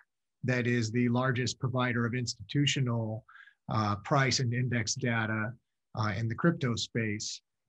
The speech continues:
And we are, uh, integrating that company and working toward building a, a broader offering of, uh, price products.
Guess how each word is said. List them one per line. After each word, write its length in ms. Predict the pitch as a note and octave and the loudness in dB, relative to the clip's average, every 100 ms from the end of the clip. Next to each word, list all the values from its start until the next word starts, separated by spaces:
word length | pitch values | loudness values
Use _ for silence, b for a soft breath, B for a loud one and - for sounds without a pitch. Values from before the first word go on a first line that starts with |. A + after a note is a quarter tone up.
| _ | _
And 420 | C#3+ D3 D3 C#3+ C#3 | 0 2 4 4 4
we 220 | D3+ D#3+ D#3+ | 4 6 8
are, 480 | C#3+ C#3+ C#3 C#3 - | 8 6 4 2 2
uh, 160 | C#3 B2+ | 0 2
integrating 480 | D#3+ D3+ D3+ D3+ C#3+ | 4 4 4 6 6
that 180 | C#3 | 4
company 520 | - C#3+ D3 D#3+ F3 C#3+ | 4 2 4 6 6 6
and 280 | A#2+ A#2 A#2 | 4 2 2
working 300 | C#3 C#3 C3 | 0 2 0
toward 280 | C#3 C3 G#2 | 0 0 0
building 460 | B2+ B2+ B2+ B2 | -2 0 -2 0
a, 640 | A#2 A2+ A2+ - _ _ - | 0 -2 -4 -8 _ _ -4
a 60 | A#2+ | -2
broader 560 | B2+ B2 C3 B2+ B2 | 0 2 2 2 2
offering 640 | B2 C3+ C#3 A2+ G#2+ A2+ A#2+ b b b _ | 4 2 2 0 0 -4 -8 b b b _
of, 320 | - A#2 A2 G2+ | 0 2 4 2
uh, 300 | A#2 A2+ A2 G#2+ | 2 2 0 0
price 320 | - C#3 C#3+ | 2 4 2
products. 680 | - C#3 C3+ C3 D3+ - | 2 2 4 4 0 -2